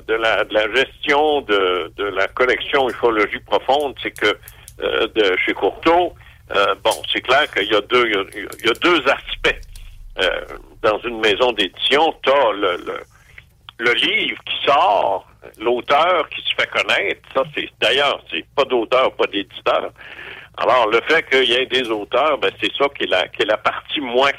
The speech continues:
qui me, qui me concerne. Euh, et en tant que directeur de la collection, ben,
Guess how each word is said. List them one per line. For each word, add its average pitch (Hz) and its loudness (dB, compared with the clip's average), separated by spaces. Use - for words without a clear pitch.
qui 127 -12
me, 98 0
qui 104 -10
me 98 -12
concerne. 139 0
Euh, 104 4
et 143 2
en 107 0
tant 135 -2
que 127 -4
directeur 123 0
de 123 -4
la 107 0
collection, 120 -2
ben, 120 0